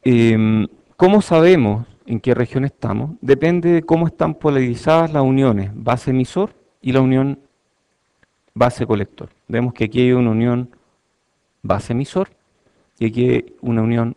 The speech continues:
base colector. Entonces depende cómo están polarizadas esas regiones, en qué región estamos. Si ambas están en inversa, estamos en corte.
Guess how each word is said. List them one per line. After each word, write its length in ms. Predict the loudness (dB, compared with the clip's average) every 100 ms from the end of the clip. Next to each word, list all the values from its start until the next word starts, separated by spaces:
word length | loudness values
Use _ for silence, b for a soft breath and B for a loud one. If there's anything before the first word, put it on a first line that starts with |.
| -12
base 500 | -4 -2 -2 -4 -4
colector. 440 | -4 -6 -14 -20 _ b b b b b
Entonces 300 | -6 -2 0
depende 380 | 2 2 2
cómo 200 | 2 0
están 200 | 0 -2
polarizadas 680 | -2 0 0 -2 0 0 0
esas 140 | -4
regiones, 440 | -8 -2 0 0 -4
en 140 | -8
qué 140 | -2 -2
región 300 | -2 -4 -8
estamos. 320 | -8 -14 -16 _ _ b b b b b b b b b b
Si 160 | 0 4
ambas 220 | 6 6
están 220 | 4 4
en 140 | 4 4
inversa, 540 | 2 2 0 -2 -8 -10 -20 _ _
estamos 320 | -8 -2 0
en 80 | 0
corte. 360 | -2 -6 -8